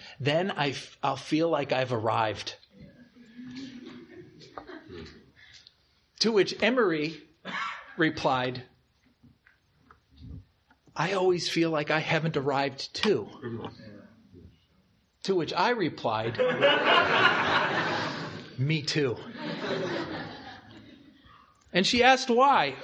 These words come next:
Why is it that we feel this longing to arrive? And I, I commented that I think it's because we're really not made for this world of sin, but we're made for the resurrection. Only then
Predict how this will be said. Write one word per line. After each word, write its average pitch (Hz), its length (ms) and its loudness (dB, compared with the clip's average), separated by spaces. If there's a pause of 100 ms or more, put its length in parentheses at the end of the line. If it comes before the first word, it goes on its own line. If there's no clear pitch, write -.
(120)
Why 247 220 6
is 370 240 4
it 202 160 6
that 196 200 2
we 226 160 4
feel 233 300 4
this 202 400 2 (400)
longing 233 540 6
to 208 200 6
arrive? 190 500 6
And 180 80 4
I, 202 140 4 (100)
I 208 60 4
commented 262 540 4
that 226 80 6
I 214 100 6
think 254 260 0
it's - 140 0
because 233 480 2 (560)
we're 254 160 2
really 285 340 4
not 220 360 2
made 208 340 4
for - 180 0
this 185 300 4
world 190 320 4
of 170 120 0
sin, 185 440 2
but 202 240 6
we're 226 220 6
made 247 420 2
for 240 160 0
the 220 120 4
resurrection. 214 920 2 (840)
Only 320 320 6
then 226 600 2